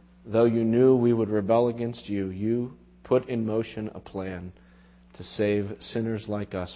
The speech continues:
for yourself. We thank you, Father, for planning it. We thank you, Lord Jesus Christ, for executing it,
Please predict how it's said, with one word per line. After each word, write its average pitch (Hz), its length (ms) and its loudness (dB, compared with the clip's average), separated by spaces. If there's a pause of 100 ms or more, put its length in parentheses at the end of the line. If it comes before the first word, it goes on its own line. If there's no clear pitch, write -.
for 95 80 -8
yourself. 90 460 -12 (1120)
We 107 80 0
thank 127 260 2
you, 120 60 4
Father, 117 440 4
for 107 120 0
planning 120 460 0
it. - 120 -10 (880)
We 107 120 -2
thank 120 280 2
you, 113 80 6
Lord 113 220 6
Jesus 113 440 0
Christ, 110 600 0 (180)
for 101 180 -4
executing 113 680 -4
it, 123 120 -10